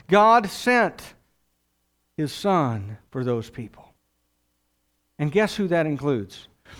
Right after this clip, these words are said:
Me and you. All of us, in all of our sin, all of our wickedness, all of our rebellion against God, God sent the Son for us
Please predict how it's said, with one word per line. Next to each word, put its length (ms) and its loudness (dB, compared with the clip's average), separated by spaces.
Me 800 6
and 260 -2
you. 480 2
All 220 -4
of 140 -2
us, 400 -2
in 100 -2
all 360 0
of 100 -2
our 160 2
sin, 440 -6
all 220 2
of 140 -2
our 120 2
wickedness, 640 -4
all 260 0
of 120 -4
our 180 0
rebellion 640 -2
against 420 -4
God, 440 -4
God 380 -6
sent 400 -6
the 120 -8
Son 440 -6
for 320 -12
us 600 -12